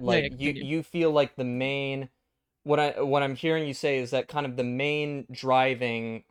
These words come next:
Speaker 2: force in a lot of people i-, who are, you know, survival is more of a given for them, is that we, the, the m-, main motivation for living or, like, continuing on and to survive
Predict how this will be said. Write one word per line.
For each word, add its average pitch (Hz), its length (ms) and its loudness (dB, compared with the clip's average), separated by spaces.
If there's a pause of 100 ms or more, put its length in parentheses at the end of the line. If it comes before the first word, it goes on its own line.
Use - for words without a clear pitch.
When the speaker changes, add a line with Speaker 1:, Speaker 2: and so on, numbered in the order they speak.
(120)
Speaker 2:
force 120 460 -2
in 123 160 -6
a 117 40 -2
lot 120 240 4
of 117 120 -6
people 113 680 -4
i-, 113 320 -4 (140)
who 117 340 -8 (120)
are, 117 460 0 (720)
you 123 160 -2
know, 117 160 0
survival 131 580 4
is 117 140 -4
more 120 180 0
of 110 60 -8
a 117 60 -2
given 147 460 0
for 131 160 -8
them, 117 440 -6 (320)
is 127 220 -4
that 120 300 0
we, 127 840 -4
the, 135 340 -4
the 127 180 -6
m-, 123 160 -6
main 143 560 -4 (140)
motivation 131 1000 -4
for 117 520 -6
living 120 680 -2
or, 120 100 -2
like, 117 220 -6
continuing 117 680 -8
on 120 440 -2 (480)
and 117 200 -4
to 196 220 -4
survive 113 640 -2